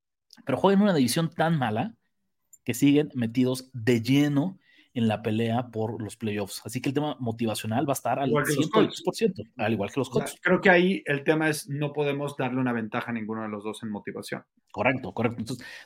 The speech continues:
Speaker 1: justo por eso lo que te diría es como, entiendo hacia dónde vas, podría yo también creer esa, esa inclinación hacia Indianapolis, pero no me parece el, la canasta, así el, el, el, ¿sabes? Como la jugada fácil, espectacular, donde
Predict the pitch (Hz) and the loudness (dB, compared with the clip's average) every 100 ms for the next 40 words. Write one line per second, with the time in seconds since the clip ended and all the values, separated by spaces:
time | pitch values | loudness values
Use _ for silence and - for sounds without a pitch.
0 | - - 180 185 180 185 170 165 151 160 | -18 0 4 4 6 6 4 4 2 2
1 | 147 143 180 185 185 170 151 156 139 160 | 0 4 6 8 8 6 4 4 4 4
2 | 220 - 139 139 151 156 160 135 143 143 | 2 0 2 4 4 4 2 2 4 2
3 | 143 127 135 135 135 127 143 131 123 117 | 4 4 4 0 -4 -4 0 0 2 -2
4 | 110 110 113 113 113 127 127 127 127 113 | -2 -2 0 0 0 -2 -2 -2 -2 -2
5 | 110 117 123 139 - - - - _ - | 0 -2 -2 -2 -4 -12 -20 -20 _ -2
6 | 127 131 135 151 165 143 127 131 - 131 | 2 2 2 2 0 -2 -4 -2 -2 -2
7 | 135 135 - _ _ - 113 113 113 113 | -2 -8 -20 _ _ -6 0 2 4 4
8 | 113 110 110 110 107 107 104 101 98 _ | 2 0 -2 -2 -4 -6 -6 -8 -12 _
9 | _ _ 120 113 110 110 110 107 110 110 | _ _ -6 -4 -2 -2 -2 -2 -2 -2
10 | - 784 - - 110 107 107 107 104 104 | -2 -2 -4 -4 -4 -4 -6 -6 -6 -8
11 | - _ 120 113 127 135 - 127 - 127 | -12 _ -2 0 0 -2 -2 -4 0 0
12 | 127 117 117 107 104 104 101 101 _ - | 0 -2 -2 -2 -2 -4 -6 -10 _ -6
13 | 127 131 117 113 104 113 127 131 - 127 | -4 -2 -2 -2 -2 -2 0 0 2 0
14 | - 117 113 104 - - 120 123 120 113 | 0 -4 -6 -12 -10 -2 0 2 2 2
15 | 110 117 | 0 -2